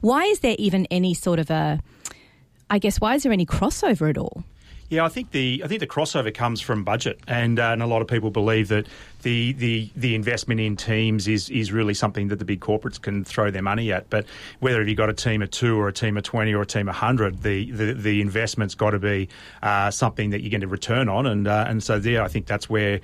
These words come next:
Speaker 2: we're now starting to see a lot more in the small business space and, and an orientation around teams.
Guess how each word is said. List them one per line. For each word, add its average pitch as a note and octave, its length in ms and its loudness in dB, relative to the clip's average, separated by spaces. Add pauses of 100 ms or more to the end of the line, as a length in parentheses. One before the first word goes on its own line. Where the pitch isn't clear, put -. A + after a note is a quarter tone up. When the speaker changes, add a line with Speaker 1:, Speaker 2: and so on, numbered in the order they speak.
(240)
Speaker 2:
we're G#2+ 80 0
now A#2 200 0
starting A2 240 0
to G2 60 -4
see A2 160 -2
a G2+ 60 0
lot G#2+ 220 0
more A2 280 2
in G#2 120 0
the G2+ 80 -2
small C#3 240 2
business G#2 280 -2
space G#2+ 380 -2
and, G#2 200 -2
and A2 200 -4
an G#2 60 -2
orientation G2+ 580 -2
around F#2 160 -4
teams. G#2 400 -6